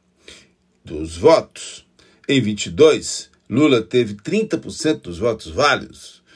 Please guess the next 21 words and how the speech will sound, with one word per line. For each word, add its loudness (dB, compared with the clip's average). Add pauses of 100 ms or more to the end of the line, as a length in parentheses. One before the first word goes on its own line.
(120)
No 2
Ceará, 4 (180)
Lula 4
venceria -2
fácil -4
Flávio -6
Bolsonaro -4
ou 4
qualquer 4
outro, 2 (380)
com -8
mais 4
de -8
vinte -2
pontos. -18 (280)
Muito -2
parecido 4
com -8
vinte -8
e -12
dois. 0